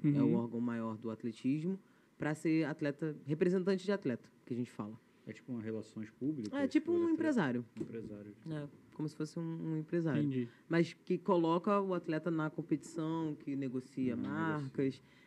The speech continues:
Speaker 1: porque muitos atletas no Brasil não têm.
Speaker 3: É, não tem.
Speaker 1: E o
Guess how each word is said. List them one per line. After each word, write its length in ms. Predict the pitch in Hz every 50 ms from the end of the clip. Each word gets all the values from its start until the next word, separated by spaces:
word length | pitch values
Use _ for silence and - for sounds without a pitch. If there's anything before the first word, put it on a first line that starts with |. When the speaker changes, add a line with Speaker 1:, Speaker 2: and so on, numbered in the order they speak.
| - _ -
Speaker 1:
porque 440 | 190 190 190 - 196 196 196 190 - -
muitos 400 | 170 190 196 214 247 233 226 202
atletas 400 | 190 185 180 165 156 156 151 139
no 100 | 156 147
Brasil 280 | 151 151 151 143 160 170
não 220 | 170 180 208 226
têm. 240 | - - 170 151 147
Speaker 3:
É, 540 | 139 113 185 170 135 113 110 107 104 101 104
não 60 | 104
tem. 160 | - - 113 110 110 - - - - - -
Speaker 1:
E 200 | - 190 190 190
o 420 | 190 196 196 185 185 180 180 175